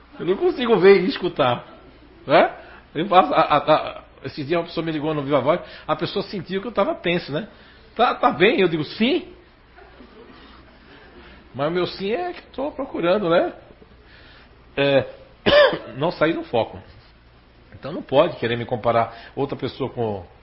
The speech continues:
não vai dar certo. E aqui a Ritalina, né? Essa, esse vilão aí.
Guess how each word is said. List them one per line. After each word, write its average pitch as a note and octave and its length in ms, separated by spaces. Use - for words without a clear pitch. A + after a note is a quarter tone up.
não B3+ 80
vai C4 280
dar F2+ 140
certo. E2 340
E F#3+ 100
aqui E3+ 300
a F3+ 60
Ritalina, D#3+ 600
né? D#3+ 240
Essa, C3 560
esse A#2 220
vilão C3+ 420
aí. C3 280